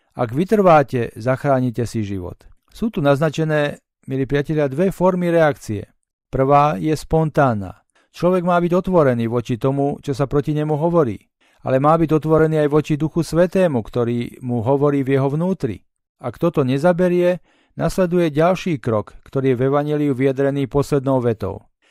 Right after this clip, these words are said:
Tá nám naznačuje, že našou konečnou odpoveďou a reakciou na zlomyselné skutky zo strany tých,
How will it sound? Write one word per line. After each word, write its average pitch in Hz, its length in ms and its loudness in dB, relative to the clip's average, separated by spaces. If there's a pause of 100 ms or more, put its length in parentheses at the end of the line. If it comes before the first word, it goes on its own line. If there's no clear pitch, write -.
(160)
Tá 147 160 -2
nám 147 160 -2
naznačuje, 156 720 -2 (320)
že 139 160 -4
našou 147 320 0
konečnou 151 560 -4
odpoveďou 123 720 -4
a 120 160 -8
reakciou 143 560 -2
na 127 160 -4
zlomyselné 147 640 -4
skutky 165 400 -8
zo 123 160 -6
strany 127 320 -4
tých, 143 400 -6